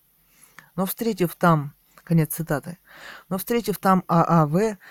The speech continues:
не захотела ему подпевать. Хотя б-, вы сами должны понимать, что ваш коммент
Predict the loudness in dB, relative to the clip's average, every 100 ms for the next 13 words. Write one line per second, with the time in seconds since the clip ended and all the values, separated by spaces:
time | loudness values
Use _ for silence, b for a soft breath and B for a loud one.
0 | B -2 0 2 0 0 0 2 4 2
1 | 0 -4 -4 2 2 2 -10 _ B B
2 | B -2 2 2 0 -4 -2 2 4 2
3 | -2 0 2 2 0 0 2 0 0 2
4 | 2 2 0 -6 -6 -2 -2 -2 -2 2
5 | 2 2 -4